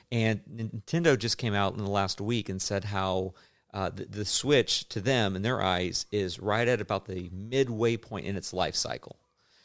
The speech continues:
So a general console goes, you know, six to seven years, and then they come out with a new console. Well, th-, I, it,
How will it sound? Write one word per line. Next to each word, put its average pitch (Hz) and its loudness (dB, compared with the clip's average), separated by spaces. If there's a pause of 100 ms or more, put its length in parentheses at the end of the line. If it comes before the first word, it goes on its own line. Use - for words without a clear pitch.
So 104 4
a 85 2
general 113 0
console 110 0
goes, 98 0 (100)
you 127 -4
know, 117 0
six - -2
to - -6
seven 107 -2
years, 95 -2
and 95 -2
then 95 -2
they 95 -4
come 95 -6
out 90 -6
with - -16
a - -12
new 95 -10
console. 92 -6
Well, 107 -2 (140)
th-, - -8
I, - 2 (520)
it, - -6